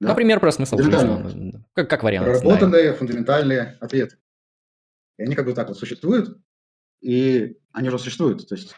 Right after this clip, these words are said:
Speaker 1: ты их просто повторяешь или как? Или ты какие-то новые изобретаешь?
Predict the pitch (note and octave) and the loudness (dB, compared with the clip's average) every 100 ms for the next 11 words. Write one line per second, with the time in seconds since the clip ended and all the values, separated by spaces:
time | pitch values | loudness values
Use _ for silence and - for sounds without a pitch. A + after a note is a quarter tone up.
0 | - C3+ C#3+ C3+ B2+ A2 - C#3+ A#3+ B3 | -4 -2 -2 -2 -2 -4 -4 0 2 2
1 | C3 B2 A2 A2 A#2 C3 B2 B2 C#3 C3 | 0 -2 -6 -6 -6 -6 -6 -2 0 0
2 | A2 - - - | -2 -10 -18 -20